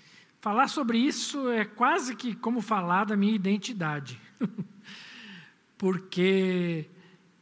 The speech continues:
eu creio que o Senhor tem derramado sobre mim, de forma abundante, a virtude da alegria. E eu queria te convidar pra isso, pra que hoje seja uma noite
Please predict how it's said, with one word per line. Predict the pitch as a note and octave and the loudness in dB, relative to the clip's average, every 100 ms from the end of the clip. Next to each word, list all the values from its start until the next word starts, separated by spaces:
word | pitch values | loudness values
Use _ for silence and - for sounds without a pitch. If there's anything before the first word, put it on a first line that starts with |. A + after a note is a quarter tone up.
| _ _ _ _ _ _ - | _ _ _ _ _ _ 0
eu | G3 G#3+ | 0 2
creio | G#3 G3 F#3+ E3 | 2 4 4 2
que | E3 | 0
o | G3 | -2
Senhor | - G#3 E3+ F3 F#3+ | 0 2 2 2 0
tem | F#3 F#3 F#3 F3+ E3 D3+ C3+ - - _ | 0 0 2 2 0 -4 -8 -16 -20 _
derramado | - F#3+ F3+ F#3 F3+ F#3 E3 | -2 0 2 2 2 0 -2
sobre | F#3+ E3+ E3 | -4 -2 -2
mim, | D3+ E3 G#3 B3 - - - - - - _ _ _ - | 0 2 0 -2 -10 -20 -20 -20 -20 -20 _ _ _ -14
de | C#3+ | -10
forma | - F3+ F3 F3 | -4 0 2 0
abundante, | F#3 A3+ G#3+ D#3 C3+ - - - _ _ _ _ _ - | 0 -4 -4 -4 -6 -10 -14 -16 _ _ _ _ _ -10
a | D#3 | -6
virtude | D#3 D#3 - - B3 A#3 B3 D4 - - _ - | -4 -4 -6 -6 -4 -4 -8 -10 -14 -20 _ -6
da | E3+ | -2
alegria. | D#3+ D#3 C3 A#2+ A2+ A2+ A2 _ _ - _ | 0 -2 -4 -8 -12 -14 -18 _ _ -20 _
E | G3+ | -2
eu | D#4 | -2
queria | F#4+ F4 G4 | -2 -4 -4
te | - | -4
convidar | F#4+ E4 C#4+ E4+ | -8 -6 -4 -4
pra | E4+ E4+ | -2 0
isso, | F#4+ - - | 0 -2 -6
pra | A3+ | -6
que | A3 C#4+ | -4 -4
hoje | D4+ C#4 | -4 -4
seja | E4 D#4 | -6 -4
uma | D#4 | -2
noite | C4 C#4+ F#4+ - - | 0 2 0 -2 -10